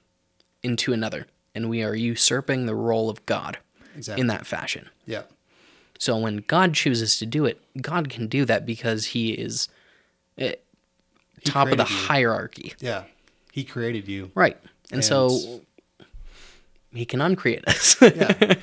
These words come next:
Speaker 2: No, it, it's, yeah. Murder, no,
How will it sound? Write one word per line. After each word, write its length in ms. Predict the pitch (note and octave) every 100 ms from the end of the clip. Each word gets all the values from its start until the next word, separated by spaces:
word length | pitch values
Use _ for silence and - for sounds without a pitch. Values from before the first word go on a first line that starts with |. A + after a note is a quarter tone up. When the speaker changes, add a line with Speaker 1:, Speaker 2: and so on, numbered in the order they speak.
| F3
Speaker 2:
No, 220 | C#3 A2+ G#2 -
it, 180 | A#2 - C#3+
it's, 500 | D3 - - - - - - -
yeah. 300 | - A2 F#2+ - - - - _ _ _ _ _
Murder, 480 | C3 C3+ C#3+ C#3+ C3+
no, 440 | G#2 G2 F#2+ F#2+